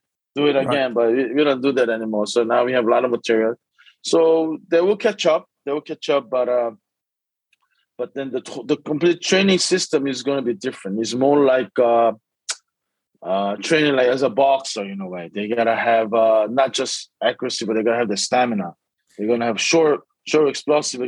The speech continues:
Speaker 1: stamina, and also at the same time long-term slow holding stamina. So like jogging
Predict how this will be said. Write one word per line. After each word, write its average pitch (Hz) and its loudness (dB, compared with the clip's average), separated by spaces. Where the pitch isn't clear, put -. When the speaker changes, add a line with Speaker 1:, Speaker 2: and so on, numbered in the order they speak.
Speaker 1:
stamina, 135 -2
and 117 -8
also 127 -4
at 113 -8
the - -8
same 123 -6
time 117 -2
long-term 127 2
slow 127 2
holding 127 -2
stamina. 92 -12
So 95 -6
like 101 0
jogging 113 0